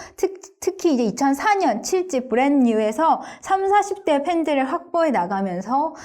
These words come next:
대중화에 성공한 아이돌 이제 일 점 오 세대로 평가하기도 합니다. 그래서 다음으로 마지막으로 보실 보이그룹은 지오디입니다. 음, 천구백구십구 년에 결성돼서 이천오 년까지 활동을 했는데요.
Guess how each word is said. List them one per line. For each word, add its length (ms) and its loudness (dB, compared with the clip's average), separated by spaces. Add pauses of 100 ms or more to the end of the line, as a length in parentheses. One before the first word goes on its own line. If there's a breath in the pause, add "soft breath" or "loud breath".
(220 loud breath)
대중화에 840 2 (160 loud breath)
성공한 640 0
아이돌 480 2
이제 160 -10
일 240 0
점 180 2
오 200 2
세대로 720 2
평가하기도 760 0
합니다. 580 0 (760 soft breath)
그래서 120 -4
다음으로 520 4
마지막으로 640 2
보실 640 -2
보이그룹은 720 2
지오디입니다. 1120 0 (420 loud breath)
음, 160 -2
천구백구십구 760 0
년에 340 4
결성돼서 560 -4
이천오 600 -2
년까지 480 -2
활동을 440 -4
했는데요. 720 -2